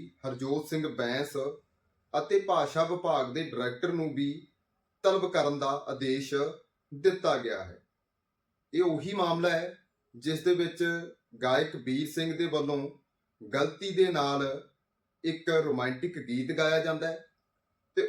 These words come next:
ਉਸ ਦੇ ਵਿੱਚ ਬਹੁਤ ਸਾਰੇ ਦਰਸ਼ਕਾਂ ਦੇ ਵੱਲੋਂ ਭੰਗੜੇ ਪਾਏ ਜਾਂਦੇ ਆ। ਪਰ ਦੱਸ ਦਈਏ ਕਿ ਇਹ ਜੋ ਸਮਾਗਮ ਸੀ, ਜੋ ਸ਼੍ਰੀ ਨਗਰ ਦੇ ਵਿੱਚ ਚੱਲ ਰਿਹਾ ਸੀ, ਕਰਵਾਇਆ ਜਾ ਰਿਹਾ ਸੀ ਭਾਸ਼ਾ ਵਿਭਾਗ ਪੰਜਾਬ ਦੇ ਵੱਲੋਂ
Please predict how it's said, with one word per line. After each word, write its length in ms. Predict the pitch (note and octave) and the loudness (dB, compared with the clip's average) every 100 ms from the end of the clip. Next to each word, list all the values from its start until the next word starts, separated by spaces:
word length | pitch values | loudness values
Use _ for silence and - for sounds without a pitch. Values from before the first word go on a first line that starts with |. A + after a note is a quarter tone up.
| - | 4
ਉਸ 200 | F3+ F3+ | 4 4
ਦੇ 140 | G3+ G3 | 4 4
ਵਿੱਚ 280 | F#3+ F3+ F#3+ F#3+ F#3 - | 4 4 2 2 -4 -4
ਬਹੁਤ 280 | D3 F3+ F#3 | 0 2 2
ਸਾਰੇ 220 | E3+ E3+ - | 0 0 0
ਦਰਸ਼ਕਾਂ 420 | B2+ A#2+ - E3+ | -2 -2 -4 2
ਦੇ 100 | F3+ | 2
ਵੱਲੋਂ 280 | D3+ C#3+ D3 D3 - _ _ _ _ _ _ - | 2 0 -2 -4 -8 _ _ _ _ _ _ -2
ਭੰਗੜੇ 280 | D#3 C#3 E3 | 0 2 2
ਪਾਏ 220 | D3 A#2+ | 2 0
ਜਾਂਦੇ 340 | A2 G2 F#2 | -4 -8 -10
ਆ। 20 | F2 _ _ _ _ - | -12 _ _ _ _ -6
ਪਰ 120 | C3 | -2
ਦੱਸ 240 | C3+ D3 | 2 2
ਦਈਏ 220 | D#3 F#3+ G3 | 2 0 0
ਕਿ 120 | G#3 G#3+ | -2 -4
ਇਹ 280 | - F#3+ | -2 -2
ਜੋ 120 | F3+ F#3+ | 2 2
ਸਮਾਗਮ 600 | F#3 D3+ B2 A#2+ C3+ F3 | 2 -2 0 0 0 -2
ਸੀ, 180 | F3 E3+ F#3 - B2+ | -4 -6 -8 -14 -8
ਜੋ 140 | D3+ | -6
ਸ਼੍ਰੀ 340 | D#3 D#3 D#3 D#3+ - _ _ _ - | -4 -4 -4 -6 -12 _ _ _ -6
ਨਗਰ 340 | C3+ C#3+ D3+ | 0 2 2
ਦੇ 140 | E3+ D#3+ | 0 -2
ਵਿੱਚ 320 | D3+ D3 D#3 D3+ D3+ - | -2 -2 0 0 0 -8
ਚੱਲ 240 | - C3 C3+ | -2 0 2
ਰਿਹਾ 220 | D#3 D3+ | 4 2
ਸੀ, 180 | D3 D3+ | 2 -6
ਕਰਵਾਇਆ 460 | D3+ C#3+ B2 B2 D3 | -4 -2 0 2 2
ਜਾ 180 | D3 C#3+ | 2 0
ਰਿਹਾ 140 | C#3 | -2
ਸੀ 120 | C3 | -4
ਭਾਸ਼ਾ 380 | E3 D3+ B2 B2+ | -4 -2 -2 -2
ਵਿਭਾਗ 420 | B2+ C#3+ C3+ A#2 A#2+ | -4 -2 0 0 -2
ਪੰਜਾਬ 440 | C3 B2 A#2 A#2+ | -2 0 0 0
ਦੇ 100 | C#3+ | -2
ਵੱਲੋਂ 420 | B2+ A2 A2 C3 | -2 -4 -6 -8